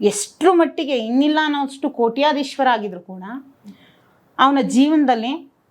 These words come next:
ಮತ್ತೆ ಪಾತಾಳಕ್ಕೆ ಬೀಳುವಂಥ ಎಲ್ಲ ಚಾನ್ಸಸ್ ಇರುತ್ತೆ. ಮೂಲಾಧಾರ ಚಕ್ರ ಬ್ಲಾಕೇಜ್ ಆಗೋದಕ್ಕೆ ಏನ್ ಕಾರಣ? ನಮ್ಮ ನೆಗೆಟಿವ್ ಆಲೋಚನೆಗಳು, ನೆಗೆಟಿವ್ ಪರ್ಸನ್ ಕನೆಕ್ಷನ್ಸ್. ಯಾವುದೇ ವ್ಯಕ್ತಿ ಬಗ್ಗೆ ನಾವು ನೆಗೆಟಿವ್ ಆಗಿ ಆಲೋಚನೆ ಮಾಡ್ತಾ ಇರೋದು, ಮತ್ತೆ ನಮ್ಮ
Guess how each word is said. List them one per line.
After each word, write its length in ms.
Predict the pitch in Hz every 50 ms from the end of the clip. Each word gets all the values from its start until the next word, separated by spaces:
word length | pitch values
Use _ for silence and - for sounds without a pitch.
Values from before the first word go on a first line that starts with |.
| _ -
ಮತ್ತೆ 400 | 214 214 233 269 277 269 - 339
ಪಾತಾಳಕ್ಕೆ 500 | - - 277 262 262 269 262 254 240 214
ಬೀಳುವಂಥ 280 | 240 226 226 226 226 240 240
ಎಲ್ಲ 260 | 214 202 202 220 240 247 247
ಚಾನ್ಸಸ್ 380 | 247 220 214 220 208 202 -
ಇರುತ್ತೆ. 440 | 208 175 185 175 - 226 269 - - -
ಮೂಲಾಧಾರ 540 | 208 226 226 226 262 269 285 262 262 269 269
ಚಕ್ರ 260 | 269 269 262 262 262 254 254 - _ _ _ _ _ _ -
ಬ್ಲಾಕೇಜ್ 460 | 202 185 208 196 202 202 285 294 262 277
ಆಗೋದಕ್ಕೆ 420 | 277 262 269 254 277 269 262 247
ಏನ್ 140 | 233 226 226
ಕಾರಣ? 320 | 226 220 208 202 196 196 190 185 185 185 208 - _ _ _ _ _ _ _ _ _ - 202 - _ _ -
ನಮ್ಮ 180 | 269 294 294 302 294
ನೆಗೆಟಿವ್ 400 | 262 247 247 277 277 320 294 262
ಆಲೋಚನೆಗಳು, 720 | 233 233 226 226 226 - 220 202 190 180 190 196 _ _ _ _ _ _ _ _ _ _ _ _ _ _ -
ನೆಗೆಟಿವ್ 340 | 226 226 247 262 269 285 262
ಪರ್ಸನ್ 400 | 269 262 254 262 - 254 254 247
ಕನೆಕ್ಷನ್ಸ್. 720 | 240 214 214 208 - - 196 185 185 - - - _ _ _ _ _ - 214 190 - _ _ 240
ಯಾವುದೇ 560 | 226 214 233 262 285 294 311 302 302 302 302
ವ್ಯಕ್ತಿ 460 | 277 269 262 269 269 - 269 269 262
ಬಗ್ಗೆ 340 | 254 240 240 208 196 247 247
ನಾವು 340 | 240 233 233 226 220 226 226
ನೆಗೆಟಿವ್ 380 | 220 220 202 220 214 233 220
ಆಗಿ 160 | 226 226 208 208
ಆಲೋಚನೆ 400 | 202 202 226 220 220 - 233 220
ಮಾಡ್ತಾ 280 | 214 202 190 - 208
ಇರೋದು, 220 | 196 185 190 196 202
ಮತ್ತೆ 320 | 240 277 277 277 302 294
ನಮ್ಮ 240 | 285 277 262 254